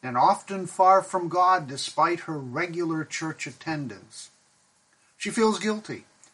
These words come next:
whenever she fails and thinks that God hates her for her failures. Doctor Chris Thurman tells Diane's story in his book, The Lies We Believe.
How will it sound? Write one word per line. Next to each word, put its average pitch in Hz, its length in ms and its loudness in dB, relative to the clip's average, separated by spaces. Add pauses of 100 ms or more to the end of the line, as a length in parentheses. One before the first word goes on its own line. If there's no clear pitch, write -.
whenever 180 360 2
she 190 200 -2
fails 147 560 -4
and 143 160 -6
thinks 180 400 -8
that 127 260 -8
God 160 400 4 (100)
hates 196 420 -8
her 120 200 -6
for - 300 -8
her 147 160 -6
failures. 156 800 -6 (1000)
Doctor 208 260 2
Chris - 340 -4
Thurman 117 540 -2 (280)
tells 175 360 0
Diane's 156 540 -2
story 127 680 0
in 127 120 -6
his 143 260 -4
book, 156 380 -4
The 135 180 -4
Lies 135 720 -2
We 135 180 -8
Believe. 131 520 -8